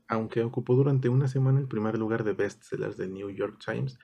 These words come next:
no obtuvo, no obtuvo las ventas esperadas. Suena, suena chistoso, ¿no? O sea,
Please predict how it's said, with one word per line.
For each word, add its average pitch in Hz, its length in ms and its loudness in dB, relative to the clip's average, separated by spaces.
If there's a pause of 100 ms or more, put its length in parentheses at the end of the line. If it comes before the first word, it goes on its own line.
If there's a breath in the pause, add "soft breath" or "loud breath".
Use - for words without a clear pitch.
(520 soft breath)
no 113 200 0
obtuvo, 110 480 -2
no 120 120 2
obtuvo 127 280 2
las 110 160 2
ventas 110 300 -6
esperadas. - 640 -6 (1600)
Suena, 135 440 4
suena 180 280 0
chistoso, 107 420 -6
¿no? 110 180 -6
O 113 80 -4
sea, 104 460 -8